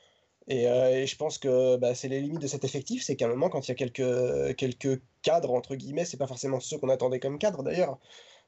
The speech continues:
euh, qui se sont révélés les, les, être, euh, à, à, à ce niveau-là. Mais, euh,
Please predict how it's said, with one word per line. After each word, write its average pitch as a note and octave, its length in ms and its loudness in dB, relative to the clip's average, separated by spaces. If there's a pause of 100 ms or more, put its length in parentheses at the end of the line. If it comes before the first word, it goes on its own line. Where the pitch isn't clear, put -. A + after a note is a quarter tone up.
euh, B2 100 -4
qui - 140 -10
se B2 120 -4
sont A#2+ 140 -2
révélés C3+ 400 2
les, C3 140 2
les, C#3 640 -2
être, F3+ 340 -2
euh, F#2 420 0 (420)
à, - 800 -2
à, - 120 2
à C3 40 -2
ce E3 120 -4
niveau-là. G#3+ 340 2 (440)
Mais, C#3+ 440 4
euh, E2 640 0